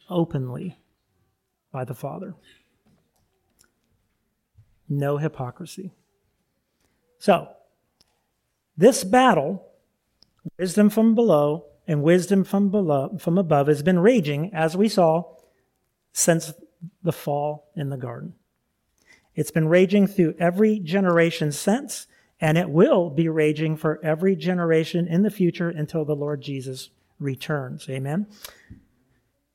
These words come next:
This is a colossal battle of epic proportion with serious consequences.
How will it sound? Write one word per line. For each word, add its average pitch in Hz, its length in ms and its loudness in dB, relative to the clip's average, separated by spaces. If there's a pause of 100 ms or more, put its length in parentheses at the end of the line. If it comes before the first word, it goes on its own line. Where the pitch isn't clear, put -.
(340)
This 170 500 2 (520)
is 143 160 -2
a 151 80 0
colossal 156 460 0
battle 147 460 -4 (1800)
of 139 220 -6
epic - 400 -6
proportion 139 680 -8 (1500)
with 123 120 -6
serious 156 460 -2
consequences. 147 880 -4